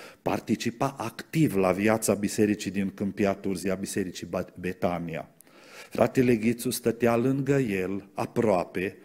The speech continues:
cu Biblia deschisă, meditativ, se gândea, nota, scria, își lua notițe, își făcea predică atunci când Duhul Sfânt i-o dăruia. Asta m-a marcat foarte mult la omul acesta.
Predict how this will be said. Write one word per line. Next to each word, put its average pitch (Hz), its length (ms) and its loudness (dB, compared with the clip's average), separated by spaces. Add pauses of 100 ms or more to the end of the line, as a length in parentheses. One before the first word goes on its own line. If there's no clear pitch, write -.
(360)
cu 113 160 2
Biblia 117 500 4
deschisă, 107 920 0
meditativ, 117 1120 -2 (100)
se - 280 2
gândea, 101 760 0 (260)
nota, 101 800 0 (200)
scria, 98 840 0
își 98 200 -4
lua 107 200 2
notițe, 98 840 -2 (640)
își - 160 -2
făcea 139 300 6
predică 151 560 4
atunci 143 380 0
când 127 240 2
Duhul 135 300 4
Sfânt 120 540 2
i-o 92 180 2
dăruia. 90 580 -2 (140)
Asta 120 360 4
m-a 110 140 2
marcat 104 520 0
foarte 92 600 2
mult 80 440 -10
la 95 140 2
omul 95 360 0
acesta. - 720 -8